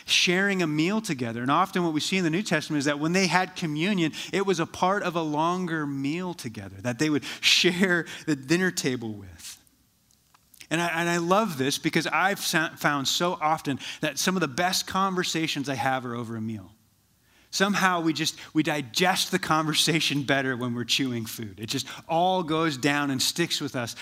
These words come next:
a little bit different. But I, I love when we're a-, able to e-, expand our dinner table and have more people in our home, and we just get to hear stories of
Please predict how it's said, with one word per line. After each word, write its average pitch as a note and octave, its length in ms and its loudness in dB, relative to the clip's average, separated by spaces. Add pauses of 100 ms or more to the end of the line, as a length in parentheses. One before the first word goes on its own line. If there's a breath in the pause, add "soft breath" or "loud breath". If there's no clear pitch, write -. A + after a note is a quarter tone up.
(140 loud breath)
a B2+ 60 -4
little D3 240 0
bit C3+ 180 -6
different. A#2+ 320 -6
But D#3 80 -4
I, D#3 160 -2
I E3 120 2
love E3 540 0 (140 loud breath)
when D3+ 160 0
we're D#3+ 240 2 (240 loud breath)
a-, - 60 -6
able E3 380 0
to D#3+ 120 -4
e-, D3 60 -6 (280)
expand E3 680 2
our D3 180 0
dinner C#3+ 300 0
table C3 320 -4
and B2 100 -6
have B2+ 200 -4
more C#3+ 240 0
people D3 400 -2
in C3+ 160 -4
our C3 160 -6
home, C#3 600 -2
and B2 160 -2
we C3+ 120 2
just B2+ 160 -4
get C#3 140 -6
to C3 40 -6
hear C3+ 220 -4
stories D3 580 -2
of B2+ 100 -8